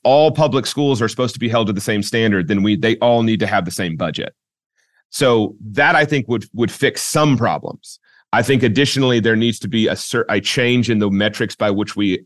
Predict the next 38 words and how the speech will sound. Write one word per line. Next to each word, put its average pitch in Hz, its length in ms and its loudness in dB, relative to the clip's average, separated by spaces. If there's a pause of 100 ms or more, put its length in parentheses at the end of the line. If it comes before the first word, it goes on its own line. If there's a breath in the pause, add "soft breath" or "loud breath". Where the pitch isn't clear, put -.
uh, 92 220 -4
assess 113 360 -2
schools. 156 480 0
So 110 320 0 (280 loud breath)
even 143 200 2
your 113 140 0
quote 127 320 -2
unquote 120 320 -2
best 110 240 -4
schools, 123 340 -4
Sam, 135 380 0 (300 loud breath)
are 104 100 0
not 107 300 2
performing 107 760 -2
to 104 380 2
standard 101 680 0
on 95 380 0
these, 95 240 -2
like, 92 220 -2
English 107 340 0
and 101 100 0
math 98 260 0
tests 85 280 -2
that 101 140 -4
they're 98 100 -2
supposed - 320 -4
to - 60 -8
be 147 100 -2
doing 90 220 -2
well 87 180 -2
on, 92 200 -10
right? 98 360 0 (500 soft breath)
A 131 80 2
good 156 240 4
school 135 640 2 (480)
is 123 180 0
maybe 120 480 4
getting 104 600 -2